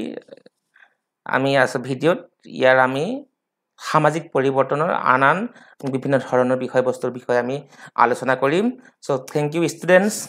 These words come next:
খুব, আহ, আশা কৰিছো, আহ,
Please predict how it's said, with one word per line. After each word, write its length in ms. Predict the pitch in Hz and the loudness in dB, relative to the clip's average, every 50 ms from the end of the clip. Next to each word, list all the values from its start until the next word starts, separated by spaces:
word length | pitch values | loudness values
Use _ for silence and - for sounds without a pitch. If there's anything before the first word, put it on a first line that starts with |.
| - _ _ _ _ _ _ _ - | -16 _ _ _ _ _ _ _ 2
খুব, 140 | - 202 196 - - - - - - | 2 2 2 0 -10 -20 -12 -2 2
আহ, 440 | 151 151 147 143 143 143 143 143 135 143 135 147 - - | 6 8 8 10 10 10 8 6 4 2 -4 -12 -12 -4
আশা 220 | - - - 135 165 | 0 0 0 0 2
কৰিছো, 380 | - 175 185 180 175 - 202 202 208 220 220 220 - _ _ _ _ _ _ _ _ - | 2 2 2 2 2 2 2 2 2 0 -2 -6 -12 _ _ _ _ _ _ _ _ 0
আহ, 260 | - 139 143 147 | 2 4 4 4